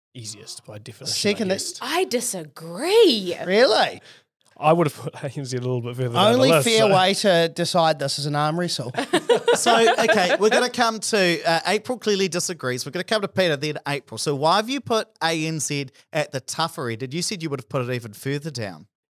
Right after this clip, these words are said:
Speaker 1: Yeah, just in terms of, of what we're seeing at the moment in terms of serviceability, the more properties you have, I find that their servicing is, is a little bit more harsh in terms of how they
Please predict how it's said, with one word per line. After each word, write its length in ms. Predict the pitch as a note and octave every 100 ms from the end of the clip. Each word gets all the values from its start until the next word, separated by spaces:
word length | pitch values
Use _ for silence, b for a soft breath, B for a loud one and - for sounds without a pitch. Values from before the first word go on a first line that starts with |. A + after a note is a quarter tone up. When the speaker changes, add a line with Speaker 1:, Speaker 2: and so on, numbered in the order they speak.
| _
Speaker 1:
Yeah, 220 | D#3+ F3+ C#3
just 240 | D#3+ -
in 80 | D3
terms 260 | D3 C#3
of, 160 | B2+ A#2+
of 220 | C3 A#2+
what 180 | B2 A#2
we're 120 | A#2+
seeing 280 | - A#2+ B2
at 60 | A#2
the 80 |
moment 320 | A#2+ A#2+ A#2+ A2+
in 80 |
terms 360 | A2 A#2 A#2 A2
of 420 | - A#2 A2+ A2 -
serviceability, 840 | B2 A2 A2 A#2 A#2+ A#2+ A#2+ A#2+ - _ -
the 80 | A2+
more 580 | A#2 A2+ A2+ A2 G#2+ G#2 b b b -
properties 340 | A2+ B2 A2
you 120 | A2+
have, 180 | A2+ A2
I 60 | G#2
find 260 | G#2 G#2
that 80 | G2
their 80 | G#2
servicing 420 | - G#2+ G#2+ A2
is, 100 | G#2
is 200 | - G#2+
a 80 | -
little 180 | A2 G#2+
bit 140 | G#2+ G2+
more 140 | G#2
harsh 400 | A2+ B2 A#2 - - -
in 120 | A2+ A2+
terms 200 | A#2 G#2+
of 60 |
how 160 | A2+ A2
they 400 | G#2 G2+ G#2